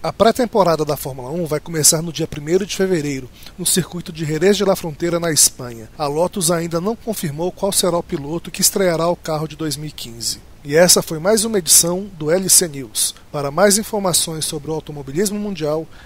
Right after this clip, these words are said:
acesse o link do Linha de Chegada na descrição deste vídeo. Não deixe de dar um like e de marcá-lo nos seus favoritos,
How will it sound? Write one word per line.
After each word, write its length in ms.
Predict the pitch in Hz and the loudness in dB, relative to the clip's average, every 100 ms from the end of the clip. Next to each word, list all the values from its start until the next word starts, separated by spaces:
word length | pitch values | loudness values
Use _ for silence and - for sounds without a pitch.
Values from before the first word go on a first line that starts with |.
| - | -12
acesse 480 | 139 123 170 185 - | -2 2 4 4 2
o 40 | |
link 320 | 160 180 180 151 | 0 -4 -6 -8
do 100 | 143 | -6
Linha 260 | 165 233 | -4 -2
de 100 | 208 | -2
Chegada 600 | - 190 147 156 160 170 - - - | 0 -2 0 0 2 0 -6 -14 -10
na 100 | 170 | -4
descrição 480 | 170 170 185 - 196 | 0 2 4 2 2
deste 300 | 202 - 208 | 0 0 -2
vídeo. 400 | 151 151 131 123 - - | -4 -6 -8 -18 -18 -10
Não 280 | 175 208 202 | -4 -2 2
deixe 300 | 175 170 160 | 4 4 0
de 60 | |
dar 160 | 147 147 | -4 -4
um 120 | 135 | -2
like 360 | 147 196 196 226 | 4 4 4 -4
e 120 | 196 | -6
de 100 | 185 | -4
marcá-lo 560 | 214 156 - 175 180 180 | -2 -2 -2 2 2 0
nos 160 | 175 - | -2 0
seus 280 | 190 196 | 2 0
favoritos, 640 | - 180 170 143 - 117 | 0 -2 -2 -4 -10 -10